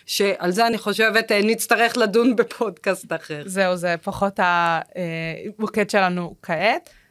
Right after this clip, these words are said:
Speaker 2: אבל באמת החיבורים הללו בין הנושאים שכאילו הם לא הספורט עצמם ועדיין מביעים הרבה מעבר לזה,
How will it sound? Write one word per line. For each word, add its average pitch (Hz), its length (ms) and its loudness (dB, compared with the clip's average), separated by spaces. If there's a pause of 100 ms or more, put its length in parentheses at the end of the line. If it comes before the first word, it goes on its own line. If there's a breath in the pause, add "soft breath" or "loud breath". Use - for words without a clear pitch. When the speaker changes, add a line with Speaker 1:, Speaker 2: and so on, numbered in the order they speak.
(140 soft breath)
Speaker 2:
אבל 160 80 -8
באמת 170 400 -6
החיבורים 185 1120 -4
הללו 185 400 2
בין 175 260 -4
הנושאים 196 840 -4
שכאילו 247 1000 -2
הם 220 120 2
לא 220 100 6
הספורט 220 460 2
עצמם 208 500 0
ועדיין 185 560 0 (640 soft breath)
מביעים 202 640 0
הרבה 175 440 -2
מעבר 214 420 2
לזה, 233 420 0